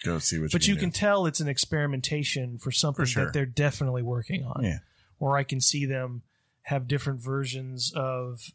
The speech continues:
Speaker 2: <clears throat> from the original Zelda to the Link's, Link Between Worlds art style to the Four Swords art style stuff,
Speaker 1: Mm-hmm.
Speaker 2: where you can build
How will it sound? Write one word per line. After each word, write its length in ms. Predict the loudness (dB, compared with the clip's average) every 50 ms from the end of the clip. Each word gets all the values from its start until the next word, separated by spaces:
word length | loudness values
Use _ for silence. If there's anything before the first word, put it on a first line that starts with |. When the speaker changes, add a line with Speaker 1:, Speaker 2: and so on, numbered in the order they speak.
| _ _
Speaker 2:
<clears throat> 300 | -8 -8 -8 -8 -10 -12
from 400 | -10 -4 -4 -2 -2 -2 -4 -6 -6
the 100 | -4 -2
original 400 | -2 0 0 0 0 0 0 0
Zelda 580 | 0 0 0 0 0 0 0 -2 -2 -2 -4 -6 -8 _ _ _ _ _ _
to 100 | -2 -2
the 100 | -2 -2
Link's, 640 | -2 -2 -2 -2 -2 0 2 2 2 2 0 -2 -4 -8 _ _ _ _ _ -4
Link 400 | -2 -2 0 -2 -2 -6 -12 -16 -18 -20 _ _ _ -4
Between 360 | -2 0 2 2 2 2 2
Worlds 300 | 0 0 2 0 0 0
art 200 | 0 0 0 -2
style 480 | -2 0 0 0 0 0 0 0 0 0 0
to 500 | 0 2 0 0 0 -2 -4 -4 -6 -6 -8 _ _ _ _ _ _ _ _ _ _ _ _ _ _ -8
the 540 | -4 -4 -4 -4 -4 -6 -6 -8 -8 -10 -12 -16 _ _ _ _ -2
Four 160 | 0 2 2
Swords 480 | 2 2 2 2 0 0 0 0 -2 -2
art 180 | -2 -2 0 0
style 300 | 0 0 0 -2 -2 -2
stuff, 240 | -2 0 0 0 0 0
Speaker 1:
Mm-hmm. 240 | 0 0 0 -2 -6 -8 -10 _ _ _ _ _ _ _ _ _ _ _ -6
Speaker 2:
where 120 | -4 -2
you 140 | -2 -2 -2
can 180 | 0 0 0 0
build 460 | 0 0 0 -2 -2 -4 -4 -6